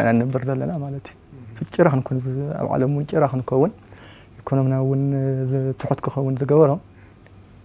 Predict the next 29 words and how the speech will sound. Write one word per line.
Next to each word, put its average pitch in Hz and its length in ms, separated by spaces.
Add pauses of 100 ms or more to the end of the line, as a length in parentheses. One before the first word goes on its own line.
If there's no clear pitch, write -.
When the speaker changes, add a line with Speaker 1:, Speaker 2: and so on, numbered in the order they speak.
(580)
Speaker 1:
እቲ - 180
ናይ 139 160
ስራሕ 135 260
ባህልና 143 360 (960)
ድምር 151 280
ውጤት - 220
እዩ። - 80
ካብ 127 180
ላዕሊ 143 260
ሓፍ - 200
ከብለና 139 320
ከኺድና 135 380
ዝኽእል 135 320 (480)
ኣይነበረን 139 480
ማለት 139 220
እዩ። 160 80
Speaker 2:
Mhm. - 80 (720)
Speaker 1:
Therefore 147 340
እቲ - 140
ስራሕ 160 280
ባህልና 139 400
ምስ 143 200
ንቕይር፣ 151 440 (1500)
እ፣ 143 120 (640)
መነባብሮና፣ 127 600 (540)
መነባብሮ 127 360
ህዝብና 127 260
እውን 160 160
ይቕየር። 139 340